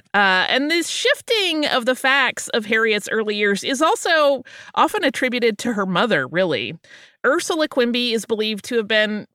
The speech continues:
really quite disillusioned after the failed farms and the store, and she wanted her daughters to not depend on a husband for a living.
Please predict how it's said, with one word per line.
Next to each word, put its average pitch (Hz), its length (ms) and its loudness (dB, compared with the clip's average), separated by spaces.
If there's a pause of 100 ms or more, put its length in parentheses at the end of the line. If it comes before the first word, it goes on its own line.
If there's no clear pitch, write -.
really 359 500 0
quite 214 260 0
disillusioned 180 800 0
after 180 360 -2
the 180 100 0
failed 180 380 0
farms 180 480 0
and 156 120 -4
the 156 60 -4
store, 180 580 0
and 185 120 -4
she - 160 -6
wanted 262 380 -2
her 233 160 -2
daughters 196 520 0
to - 180 -8
not 202 380 0
depend 175 560 -2 (320)
on 180 120 -2
a 185 60 -2
husband 175 540 0
for - 180 -4
a 160 80 0
living. 143 640 -4